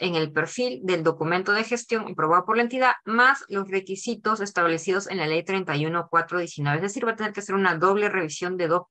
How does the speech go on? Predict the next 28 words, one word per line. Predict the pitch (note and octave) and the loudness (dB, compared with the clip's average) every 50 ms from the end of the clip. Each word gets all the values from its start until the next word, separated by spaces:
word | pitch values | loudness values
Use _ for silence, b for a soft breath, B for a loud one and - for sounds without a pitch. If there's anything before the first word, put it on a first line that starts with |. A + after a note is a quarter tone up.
| _ _ _ | _ _ _
cuerpos | - F3 D#3 - F#3 F#3 F3+ | -4 -2 -2 -2 -4 -2 -2
normativos, | F3+ D#3+ D3 D3 C#3 C#3 C#3+ F3 E3 D3 C3 D3 - - - _ _ _ _ _ | -2 -2 0 0 -2 -2 -2 -2 -4 -4 -4 -8 -12 -18 -20 _ _ _ _ _
porque | A3+ B3 B3 A#3+ B3+ A#3 D#3 | 4 4 6 6 4 4 6
no | G3+ G3+ G#3 G#3 G#3+ | 6 6 8 8 8
ha | G#3+ G#3+ | 8 6
consolidado | - A3+ A3+ A3 G#3+ G#3 G#3 F#3 E3 D#3 D#3 E3 F3 F3 F3 F3+ F#3 F#3+ | 4 2 2 2 2 2 0 0 0 2 2 4 6 6 6 6 4 4
los | F#3 F3 D#3 C#3+ | 2 0 0 -2
requisitos | D3+ D3+ D3 - - - D3 D3 E3 E3 - - | -4 -6 -8 -10 -14 -16 -6 -6 -6 -4 -4 -4
en | E3+ D#3+ | -2 -2
un | D#3 D3+ | -2 -2
solo | C#3+ E3 D#3+ D3+ D3+ D#3 | 0 0 2 2 2 2
documento. | D#3 D3 C#3+ - C#3 C3+ C3 C3 D3 - _ | 0 -2 -4 -6 -8 -8 -8 -10 -12 -16 _
Si | - - - G3 | -8 -4 2 4
ya | A3 B3+ | 6 6
lo | C#4+ D#4 D#4 | 6 4 4
tuviera | D4+ B3+ A3+ A#3 B3 B3 | 4 4 4 4 4 4
consolidado, | B3 A#3+ A3 G#3 - G3 F3+ E3+ F3 G3 G3+ A3 A#3 - - - | 2 2 0 0 0 -2 0 0 2 4 4 4 4 4 2 2
aplica | E3 D3+ - F#3+ G3 F#3+ - F#3+ - - | 0 0 -2 -6 -6 -2 -2 -2 -2 -2
únicamente | G#3 A3+ A3+ G#3+ G3 F3+ F3+ F#3 F#3+ F#3 F#3 - - - | -2 -4 -4 -2 -2 -2 -2 -2 -4 -6 -8 -8 -6 -4
ese | F#3 F#3 - G3 | -4 -4 -2 -2
documento, | F3+ F3 E3 - D3+ D#3 D#3 D3+ D3 D3 E3 - | -2 -2 -4 -4 -4 -4 -2 -2 -2 -4 -4 -6
porque | - - - F3+ D#3+ D3 | -8 -6 -4 -2 0 2
ya | D3 D3 D#3 D#3+ - - _ _ _ _ _ | 4 4 4 4 4 0 _ _ _ _ _
está | D#3 D3+ D3 - _ _ - F3 D#3+ - | -10 -10 -10 -12 _ _ -6 -4 -2 0
conteniendo | - F3+ F3+ F3 F3+ F3 F3 E3+ E3 E3+ E3+ F3 F3+ | 0 0 2 2 0 0 0 0 -2 -2 0 0 2
este | F3+ E3+ E3 D#3+ - - G3 G3+ - - | 4 2 2 0 -2 -4 -4 -4 -4 -2
los, | - E3 D#3+ D3 C#3+ C#3+ - - _ | 0 0 0 0 0 -4 -8 -10 _
em, | E3+ D#3 D3 C#3+ C#3 C#3 C#3 C3+ C3+ C3 C3 C3+ | -4 -2 0 0 0 0 -2 -4 -6 -6 -8 -12